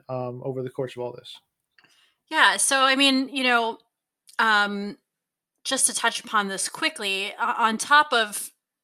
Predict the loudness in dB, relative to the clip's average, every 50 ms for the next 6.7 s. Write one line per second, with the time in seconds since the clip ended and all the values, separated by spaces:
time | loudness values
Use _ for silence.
0 | _ _ -6 0 2 2 2 2 0 -2 0 0 0 2 4 4 4 4 0 -2
1 | 0 -2 -2 0 2 0 0 0 -2 -6 -6 -6 -6 -4 -4 -2 0 0 0 0
2 | 0 -2 -6 -10 -18 -18 -14 -12 -12 -12 -12 -14 -18 -18 -20 _ -20 -20 -20 -20
3 | -20 _ -20 _ _ _ _ _ -4 0 4 6 6 6 6 6 6 4 2 0
4 | -2 -2 -4 -4 -4 -2 -2 0 2 2 2 2 2 0 -2 -4 -6 -8 -8 -12
5 | -14 _ _ _ -6 -6 -4 -4 -4 -4 -4 -4 -4 -2 -2 -2 -2 -2 0 4
6 | 4 4 4 4 2 2 2 2 2 0 -2 -6 -10